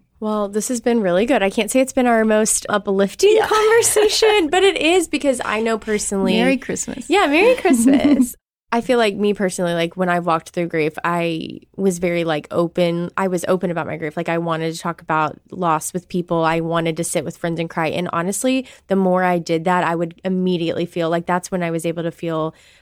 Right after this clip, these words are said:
Speaker 1: like, God's presence more openly. That's when I was able to have friends step into my life and show support in ways that honestly, I'm even looking at Christian, like,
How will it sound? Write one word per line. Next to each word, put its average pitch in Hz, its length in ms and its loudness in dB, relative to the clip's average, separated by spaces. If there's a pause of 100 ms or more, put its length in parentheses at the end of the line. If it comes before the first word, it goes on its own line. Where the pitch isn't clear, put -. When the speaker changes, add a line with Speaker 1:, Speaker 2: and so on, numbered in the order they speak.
Speaker 1:
like, 170 240 -2 (160)
God's 156 280 -4
presence 233 680 0
more 247 640 0
openly. 233 480 0
That's 196 240 -2
when 185 180 -4
I 170 140 -2
was 175 220 -2
able 170 160 -4
to 165 80 -4
have 160 340 -6
friends 214 300 -4
step 208 240 -4
into 202 200 -6
my 196 140 -2
life 185 300 -2
and 175 180 -4 (320)
show 185 200 0
support 180 440 -2
in 170 100 -4
ways 165 280 -2
that 175 180 -2
honestly, 170 560 -2 (240)
I'm 190 80 2
even 180 220 2
looking 175 240 -2
at 160 80 -8
Christian, 214 280 -4
like, 180 300 -4